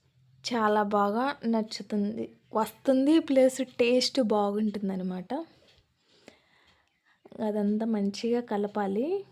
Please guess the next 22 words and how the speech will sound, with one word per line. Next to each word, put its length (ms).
కలుపుకున్న 480
తర్వాత 480
దాంట్లో 220
పోపు 300
వేసేసుకుంటే 680
మనకి 300
అయిపోతుందన్నమాట 1000
పచ్చి 340
పులుసు 220
అనేది. 460
నేనైతే 400
మ్యాక్సిమం 640
ఇక్కడికి 400
వచ్చిన 280
తర్వాత 420
నేను 560
రెండు 320
సార్లే 360
చేశానన్నమాట, 760
అంతకుమించి 640
ఎక్కువ 280
చేయలేదు. 540